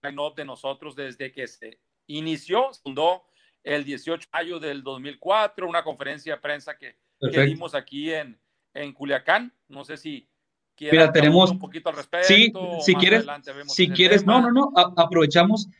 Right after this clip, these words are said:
Speaker 2: aprovechamos para dar esa, esa numeralia, esos datos de, del inicio de tu trabajo con Puro Béisbol, y en un momentito más vamos a saludar a los, a la gente que ya está mandando aquí saludos en el chat, que se están conectando, gracias a todos,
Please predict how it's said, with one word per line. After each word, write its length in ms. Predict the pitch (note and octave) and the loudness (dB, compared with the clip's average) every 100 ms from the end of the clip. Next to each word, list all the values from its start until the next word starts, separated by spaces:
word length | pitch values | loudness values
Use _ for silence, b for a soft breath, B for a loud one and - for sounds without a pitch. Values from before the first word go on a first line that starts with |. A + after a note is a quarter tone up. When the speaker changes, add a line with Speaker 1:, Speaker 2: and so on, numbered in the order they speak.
| b | b
Speaker 2:
aprovechamos 540 | E3 E3 D#3 D#3+ F#3 F#3+ | -2 0 2 2 0 4
para 200 | F3 D#3 | 8 10
dar 120 | E3 | 8
esa, 240 | F3+ F#3+ D3 | 6 4 4
esa 200 | C#3+ F3+ | 0 2
numeralia, 460 | F3 C3+ C#3+ F3+ | 4 6 6 6
esos 200 | F3+ E3+ | 0 0
datos 280 | D#3+ D#3+ F3 | 0 0 0
de, 200 | D#3+ C3 | 4 4
del 440 | B2+ A#2+ A#2 A#2 | 2 0 2 0
inicio 360 | A#2+ B2 C3 E3+ | 0 2 2 0
de 40 | |
tu 80 | D#3 | -6
trabajo 360 | C#3+ A#2+ C3 D#3 | 0 2 2 -2
con 120 | C3+ | -8
Puro 140 | C#3+ D3+ | -4 2
Béisbol, 400 | D#3 C#3+ E3 F3+ B - | 2 4 4 4 B 2
y 80 | |
en 80 | C3+ | 6
un 60 | D3 | 8
momentito 380 | F3 D3 D3 E3 | 8 6 2 6
más 300 | F3 F3+ - _ - | 6 4 -2 _ 0
vamos 280 | C#3+ D#3 E3 | 2 4 6
a 120 | D#3+ | 4
saludar 340 | D#3 C#3 B2+ | 6 6 6
a 60 | D#3+ | 6
los, 280 | D#3+ C#3+ C#3+ | 4 0 0
a 100 | C3 | -2
la 100 | B2 | -2
gente 200 | C3+ C#3+ | -6 -2
que 80 | C#3+ | 2
ya 60 | C3+ | 2
está 240 | C#3 D3 - | 0 -8 0
mandando 380 | D3+ D3 D3+ | 2 4 2
aquí 120 | D3 C#3+ | -4 -4
saludos 380 | C#3+ C#3+ D#3 | 0 0 0
en 80 | D3 | -2
el 100 | A#2 | -4
chat, 240 | - D#3+ E3 _ _ _ | 2 4 4 _ _ _
que 140 | - C3+ | -4 -2
se 60 | |
están 180 | B2+ C#3 | 0 0
conectando, 600 | D3+ C#3 C#3 C#3 D#3+ D#3+ | 2 0 4 4 4 2
gracias 320 | C#3+ D3+ C#3+ | 2 0 -4
a 40 | C#3+ | 0
todos, 320 | F#3 G3+ | 2 2